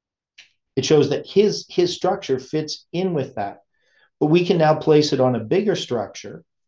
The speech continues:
and we can see that we even have the symbolic representation from the American tax system, uh,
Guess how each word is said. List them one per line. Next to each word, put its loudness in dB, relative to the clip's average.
and -2
we 0
can -2
see 0
that -2
we 4
even 2
have 2
the -2
symbolic 2
representation -4
from -4
the -4
American -2
tax -6
system, -10
uh, -4